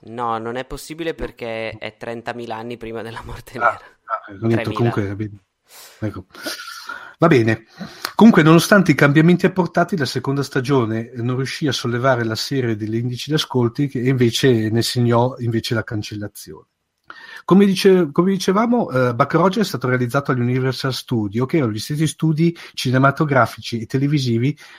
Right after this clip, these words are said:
Speaker 2: dove era stata prodotta Battlestar Galactica. Eh, questo consentì il riutilizzo di diverso materiale da parte dello staff tecnico addetto agli effetti speciali, che era composto dallo stesso personale che aveva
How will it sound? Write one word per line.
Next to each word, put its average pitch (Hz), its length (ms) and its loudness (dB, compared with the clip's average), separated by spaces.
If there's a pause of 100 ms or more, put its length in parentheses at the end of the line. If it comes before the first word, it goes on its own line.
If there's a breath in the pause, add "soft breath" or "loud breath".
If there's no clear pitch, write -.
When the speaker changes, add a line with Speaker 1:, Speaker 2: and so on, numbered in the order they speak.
Speaker 2:
dove 127 220 4
era 139 120 4
stata 147 300 0
prodotta 127 380 0
Battlestar 113 440 -2
Galactica. 107 640 0 (680 loud breath)
Eh, 117 1160 0
questo 180 280 2
consentì 135 420 0
il 120 80 4
riutilizzo 165 760 2
di 120 140 -6
diverso 127 380 -2
materiale 131 600 -2
da 117 160 -6
parte 131 280 -4
dello 117 120 -2
staff - 280 -4
tecnico 127 420 -2
addetto 113 240 -4
agli 110 80 -6
effetti 113 320 -8
speciali, 123 600 -4 (360 soft breath)
che - 120 0
era 127 120 4
composto 147 640 0
dallo 123 260 -2
stesso 127 400 -2
personale 127 540 0
che 131 120 -4
aveva 120 340 0